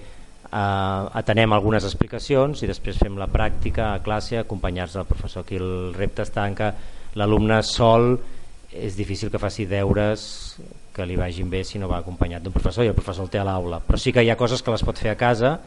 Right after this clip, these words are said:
o potser no cal que hi hagi el professor al costat, com veure algun vídeo, alguna explicació,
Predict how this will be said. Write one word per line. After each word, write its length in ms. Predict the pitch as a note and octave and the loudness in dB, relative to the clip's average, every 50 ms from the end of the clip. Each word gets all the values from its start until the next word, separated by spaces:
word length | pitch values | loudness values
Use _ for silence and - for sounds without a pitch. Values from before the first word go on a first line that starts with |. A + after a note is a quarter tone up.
| - - - - - | -16 -18 -18 -12 -6
o 100 | - A2 G2 | -4 -2 0
potser 280 | A2+ A#2 - - B2+ A#2 | 0 0 0 0 2 2
no 80 | B2 - | 2 2
cal 140 | A2 G#2+ - | 2 0 2
que 80 | A#2+ A2 | 2 0
hi 60 | G2 | 0
hagi 160 | F#2+ F2 G#2 | 0 0 0
el 60 | F#2+ - | 0 0
professor 320 | - - F#2 - - F2 | 0 -2 -4 -4 -6 -8
al 60 | - | -6
costat, 500 | - E2 - - D2+ D#2 - - - - - - | -6 -8 -8 -8 -8 -8 -10 -10 -12 -12 -12 -8
com 160 | - F2+ F2 | -8 -6 -6
veure 240 | E2+ E2+ E2+ E2 E2 | -4 -4 -4 -4 -4
algun 680 | E2 D#2+ D#2+ E2 E2 E2 E2 E2+ F2 F2 E2+ F2+ F2+ F#2+ | -6 -6 -6 -6 -6 -8 -8 -8 -8 -8 -8 -8 -2 2
vídeo, 320 | A#2+ B2+ B2 A#2 A#2 A2+ A2 | 2 4 4 6 6 4 4
alguna 220 | G#2 G2+ G2 F2+ | 2 0 -2 -4
explicació, 600 | - - - - - E2+ - - B2 A2+ A2 A2 | -4 -4 -6 -6 -4 -6 -4 0 2 2 2 2